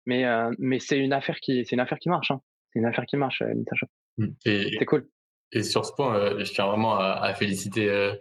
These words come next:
Speaker 2: Mathias, parce que se dire, euh, t'as un shop à Lyon qui fait tant de ventes avec tant de produits dans telle couleur, avec en S, X S, M, à, à une telle quantité, et d'expandre ça à six autres shops avec des quantités de, de gens sur les campus plus ou moins inconnus, parce qu'on nous avait donné des fourchettes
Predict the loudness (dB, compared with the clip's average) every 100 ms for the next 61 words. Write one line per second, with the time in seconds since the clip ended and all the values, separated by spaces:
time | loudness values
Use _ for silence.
0 | _ _ -6 -4 0 0 0 -2 -2 0
1 | 0 0 -4 _ _ _ _ -8 -4 2
2 | 2 2 -2 -10 -2 2 4 4 2 2
3 | 0 -4 -4 0 2 0 -2 -14 _ _
4 | -2 0 2 0 0 -6 _ -6 -2 2
5 | 2 2 -2 -4 -2 0 0 0 2 0
6 | -4 -12 _ _ -4 2 2 2 -6 -2
7 | 0 0 0 2 0 2 0 0 2 2
8 | 2 0 0 0 0 0 -2 -2 -6 -2
9 | 2 0 -2 -2 2 2 -2 _ -4 -2
10 | 0 2 2 2 0 0 -2 0 2 2
11 | 0 _ _ 0 0 0 -2 -2 2 2
12 | 0 -2 0 0 2 2 2 2 2 2
13 | 2 0 0 0 0 0 2 2 2 2
14 | 0 0 0 0 0 0 2 0 0 -4
15 | -2 0 2 2 0 0 0 0 -2 0
16 | 2 2 2 0 -2 0 2 2